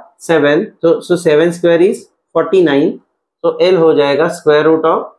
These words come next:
सिक्स ट्वेंटी फ़ाइव, so L आने वाला है ट्वेंटी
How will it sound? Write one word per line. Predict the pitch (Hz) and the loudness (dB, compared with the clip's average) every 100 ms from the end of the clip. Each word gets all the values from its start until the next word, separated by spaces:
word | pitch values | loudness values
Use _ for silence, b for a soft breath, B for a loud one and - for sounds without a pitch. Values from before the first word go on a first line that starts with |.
| _ _ _ _ - | _ _ _ _ -4
सिक्स | 202 196 | -2 0
ट्वेंटी | 170 143 135 | 0 0 0
फ़ाइव, | 139 131 143 202 - _ _ _ | 0 0 0 -2 -10 _ _ _
so | 160 - | -4 0
L | 170 165 | 0 0
आने | 147 143 | 0 -2
वाला | 135 143 | -2 -2
है | 214 - _ _ _ _ | -4 -8 _ _ _ _
ट्वेंटी | 151 139 139 | -2 -2 0